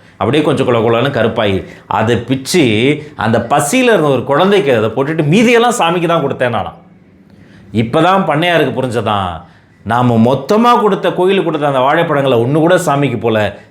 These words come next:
பசியில் இருந்த சக மனிதனுக்கு செய்த அந்த ஒரு சிறு உதவி நேரடியாக நம்ம கும்பிடக்கூடிய தெய்வத்தின் பொற்பாதங்களுக்கு போய் சேருகிறதுன்னு அவர் புரிஞ்சுக்கிட்டார்.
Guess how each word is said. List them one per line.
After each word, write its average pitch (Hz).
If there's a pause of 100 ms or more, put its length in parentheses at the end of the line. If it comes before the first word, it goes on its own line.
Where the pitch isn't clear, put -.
(100)
பசியில் 208
இருந்த 160
சக 127
மனிதனுக்கு 147
செய்த 127
அந்த 113
ஒரு 113
சிறு 202
உதவி 147 (160)
நேரடியாக 175
நம்ம 147
கும்பிடக்கூடிய 143
தெய்வத்தின் 139
பொற்பாதங்களுக்கு 131
போய் 131
சேருகிறதுன்னு 113 (200)
அவர் 113
புரிஞ்சுக்கிட்டார். 131